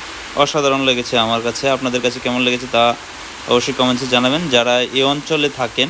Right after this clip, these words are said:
এই অঞ্চলে যাদের বাড়ি, তারা অবশ্যই কোন জায়গা কী নামে পরিচিত সেই স্থানগুলো বলবেন, নামগুলো কমেন্টসে বলবেন।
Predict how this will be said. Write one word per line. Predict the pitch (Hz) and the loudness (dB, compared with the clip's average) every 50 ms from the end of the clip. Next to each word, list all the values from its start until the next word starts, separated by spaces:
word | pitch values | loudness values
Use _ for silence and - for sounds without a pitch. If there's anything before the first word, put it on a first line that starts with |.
| 220 - - - - - - | -4 -12 -14 -16 -16 -10 -4
এই | 127 123 | 0 0
অঞ্চলে | 131 131 127 139 131 127 | 0 0 -2 -2 -2 0
যাদের | 117 117 113 123 123 | 0 2 0 0 -2
বাড়ি, | 120 120 117 113 113 123 147 208 - - - - - - - - - - - - - - | 2 2 2 2 2 -2 -6 -6 -8 -14 -16 -16 -16 -16 -16 -16 -16 -16 -16 -16 -10 -2
তারা | - 117 120 | 2 2 4
অবশ্যই | 123 127 135 131 - - 156 151 147 143 - - - - - | 4 2 0 -4 -2 0 2 2 2 0 -2 -8 -16 -16 -6
কোন | - 151 156 156 151 | -4 -2 -2 -2 0
জায়গা | 131 131 131 131 131 127 139 139 147 147 143 - - - | 2 2 2 2 2 2 2 2 2 2 0 -2 -6 -2
কী | 135 135 | -2 0
নামে | 135 135 139 135 131 | 2 2 2 0 0
পরিচিত | 135 139 135 131 - 139 131 160 165 | -2 -4 -6 -4 -8 -8 -4 -4 -4
সেই | 160 - - 139 131 131 123 117 - - | -4 0 2 2 2 2 0 -2 -6 -8
স্থানগুলো | - - - 135 127 131 127 120 123 123 123 123 123 | -10 -6 -2 -2 0 0 0 -2 0 2 2 2 2
বলবেন, | 120 123 117 117 113 120 143 196 226 - - - - - - - - - - - - - - - - - - - - | 2 2 0 0 0 -2 -2 -4 -4 -10 -14 -18 -20 -20 -20 -18 -18 -18 -18 -18 -18 -18 -18 -18 -18 -18 -16 -10 -2
নামগুলো | 120 123 123 123 120 127 131 127 | 0 0 2 2 2 2 0 2
কমেন্টসে | 123 127 123 123 120 120 - 131 | 2 2 2 2 0 0 -2 -2
বলবেন। | 120 117 113 113 123 151 | 0 0 0 0 -2 -4